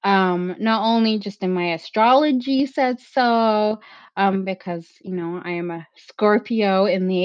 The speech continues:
eighth house with a stellium. <laughs> So I have Venus, I've got Jupiter, I've got Mercury, I've got more than three planets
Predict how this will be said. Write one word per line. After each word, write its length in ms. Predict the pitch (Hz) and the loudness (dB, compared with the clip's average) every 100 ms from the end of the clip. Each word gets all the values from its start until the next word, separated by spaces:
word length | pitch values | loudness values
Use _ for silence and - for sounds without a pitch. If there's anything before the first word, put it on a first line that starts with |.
| 208 | 0
eighth 120 | - | -4
house 600 | - 190 180 180 - - _ _ - | -4 0 2 0 -8 -20 _ _ -4
with 160 | 190 196 | -4 -2
a 40 | |
stellium. 840 | 196 247 240 214 185 220 254 226 - _ - | -2 2 4 6 4 4 2 0 -2 _ 0
<laughs> 500 | 311 - 285 - 269 - - - - _ _ | 0 2 0 0 -6 -6 -18 -18 -18 _ _
So 160 | 196 190 | -2 0
I 140 | 185 | 0
have 320 | 180 196 185 180 - | -2 -6 -6 -12 -6
Venus, 500 | 202 202 185 165 - | -4 -2 -2 -4 -8
I've 260 | - 180 180 | -8 -8 -6
got 280 | 180 180 _ | -8 -8 _
Jupiter, 720 | - 214 202 185 175 170 165 | -10 -10 -6 -6 -4 -4 -6
I've 200 | 165 175 | -6 -8
got 240 | - 180 170 | -6 -6 -4
Mercury, 840 | 180 196 208 208 - 190 175 165 | -2 0 0 -2 -2 0 2 2
I've 380 | 151 175 180 185 | 2 0 0 -2
got 380 | 180 175 170 - - - - | 0 2 2 0 -10 -16 2
more 280 | 247 269 285 | 4 6 4
than 280 | 254 233 - | 2 0 -2
three 300 | 226 247 254 | 0 0 -2
planets 840 | - 214 220 185 160 - _ | -4 -4 -2 -4 -6 -12 _